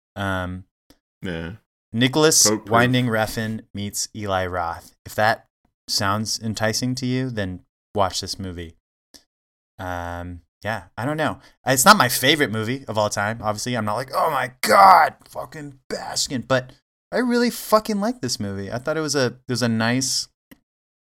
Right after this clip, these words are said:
Speaker 1: again, surreal, like, torture porn. I don't know. I don't know what,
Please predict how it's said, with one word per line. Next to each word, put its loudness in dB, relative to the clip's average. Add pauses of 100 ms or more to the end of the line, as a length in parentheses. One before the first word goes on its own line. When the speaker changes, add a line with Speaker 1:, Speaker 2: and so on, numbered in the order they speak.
(220)
Speaker 1:
again, 2
surreal, 2
like, -2
torture -4
porn. -10
I -6
don't -2
know. -2
I -6
don't -2
know -2
what, -4